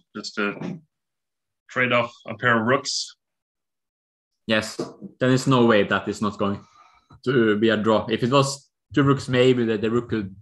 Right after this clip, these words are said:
Speaker 2: penetrate on the s-, second rank, could potentially be something, but here, uh, it's
Speaker 1: Yeah.
Speaker 2: really nothing. And,
Speaker 1: Very
Speaker 2: uh,
Speaker 1: clean way, uh,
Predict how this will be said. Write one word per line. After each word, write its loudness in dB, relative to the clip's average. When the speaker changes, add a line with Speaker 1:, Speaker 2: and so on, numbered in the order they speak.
Speaker 2:
penetrate 0
on -2
the -2
s-, -12
second -2
rank, -2
could 0
potentially 0
be 2
something, 0
but -2
here, 0
uh, -10
it's -6
Speaker 1:
Yeah. 0
Speaker 2:
really 0
nothing. -6
And, -10
Speaker 1:
Very 0
Speaker 2:
uh, -8
Speaker 1:
clean 0
way, 2
uh, -2